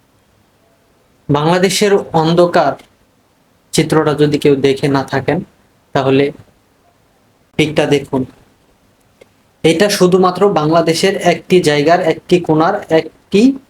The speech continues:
জায়গার চিত্র। পুরো বাংলাদেশের চিত্র তাহলে কি হতে পারে? এটা হচ্ছে ইন্টারনেট ছাড়া বাংলাদেশের অন্ধকার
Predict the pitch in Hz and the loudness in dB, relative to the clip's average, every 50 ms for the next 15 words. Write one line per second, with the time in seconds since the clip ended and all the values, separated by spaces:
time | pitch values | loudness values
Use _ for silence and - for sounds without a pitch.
0 | _ _ _ _ _ _ _ - 135 - 156 156 147 156 160 151 160 - 151 151 | _ _ _ _ _ _ _ -4 -2 0 0 2 2 0 -2 -2 -4 -4 -4 -4
1 | - 151 143 131 135 - _ _ _ _ _ _ _ _ _ _ _ 175 175 175 | -2 -2 -2 -2 -2 -6 _ _ _ _ _ _ _ _ _ _ _ 2 2 2
2 | 156 147 147 151 156 160 170 165 165 160 - - 151 - - 160 143 - 160 151 | 0 0 -2 0 0 0 0 0 -2 -2 -2 -2 -2 -2 -2 -4 0 0 0 0
3 | 156 147 147 147 147 139 - 151 143 135 143 139 151 139 131 135 135 127 123 120 | 0 0 -2 -2 -2 0 0 0 0 0 0 0 0 -2 0 -2 -2 -2 -4 -8
4 | - - _ _ _ _ _ _ _ _ _ _ _ _ _ _ 151 147 - 151 | -12 -18 _ _ _ _ _ _ _ _ _ _ _ _ _ _ -2 -2 0 2
5 | 147 151 151 151 - 190 175 160 160 160 151 156 160 151 151 151 147 151 151 - | 2 0 0 0 0 0 0 2 0 -2 0 0 0 0 0 0 -2 -2 -2 -4
6 | - 151 160 170 160 - 143 143 147 147 147 143 147 135 - - - - - - | -2 0 0 0 0 -2 -2 -2 0 0 2 2 0 0 -2 -6 -10 -10 -2 0
7 | 151 156 190 240 240 - _ _ _ _ _ _ _ 147 147 147 147 147 147 147 | 0 2 2 0 -6 -10 _ _ _ _ _ _ _ 0 2 2 2 2 0 0
8 | 147 147 156 180 | 0 0 0 0